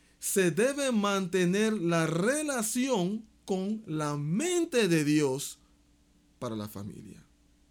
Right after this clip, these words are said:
La mente de Dios para la familia. Porque el concepto de la misma mente no necesariamente tiene que ver con Dios. Un grupo de personas pueden tener la misma mente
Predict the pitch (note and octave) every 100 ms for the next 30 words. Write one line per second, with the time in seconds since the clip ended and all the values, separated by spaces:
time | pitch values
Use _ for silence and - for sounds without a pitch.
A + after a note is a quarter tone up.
0 | _ C3 A#2 A#2 F#3 C4 C4 F3+ B2 A#2
1 | B2+ B2+ - _ _ _ _ _ B2+ A2
2 | G#2 G2+ A2 A2+ G2+ - _ _ - D3+
3 | D#3+ D3+ D3 - _ _ _ D3+ D3+ D#3
4 | D3 A#3+ B3 B3+ A#3 F3 D3+ G3 G3+ F3+
5 | F#3+ F3 C3 C3+ F#3+ _ _ _ _ _
6 | _ - D#3+ C4 C#4 C4 G#3+ F3+ E3+ G#3
7 | F#3+ F#3 E3+ E3+ F3 C#4+ D4 G#3 C3+ B2
8 | C#3 F3 _ _ _ - B2+ B2+ G#2+ G2+
9 | G2 G2 C#3 A#3+ - - - _ _ _
10 | _ _ _ _ _ _ _ _ _ _
11 | _ _ _ A3+ C#4+ D4+ D#4 C4 A3 E3+
12 | A#3+ A3+ E3 G3 A3 E3+ F#3+ F#3+ D3 C#3+
13 | G#3+ D#4+ D#4+ G#3+ F3+ A3 B3 G#3+ C#3 D3